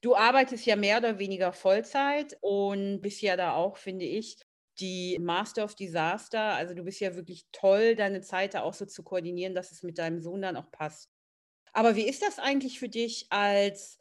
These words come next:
alleinerziehende Mutter? Also es gibt ja wahnsinnig viele Dinge, die du machen musst. Du hast deinen Job, du hast, ähm, deine Hobbys, Freunde, dein Kind, dein Leben, den Haushalt. Also wie macht man das?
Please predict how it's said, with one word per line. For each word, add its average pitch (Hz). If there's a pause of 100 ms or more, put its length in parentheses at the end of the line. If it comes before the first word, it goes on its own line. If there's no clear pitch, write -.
alleinerziehende 233
Mutter? 220
Also 147
es 165
gibt 208
ja 196
wahnsinnig 240
viele 226
Dinge, 226
die 220
du 214
machen 220
musst. 143
Du 170
hast 170
deinen 175
Job, 214
du 170
hast, 165
ähm, 160
deine 165
Hobbys, 208
Freunde, 196
dein 170
Kind, 208 (220)
dein 175
Leben, 202
den 180
Haushalt. 190 (380)
Also 208
wie 226
macht 294
man 233
das? 143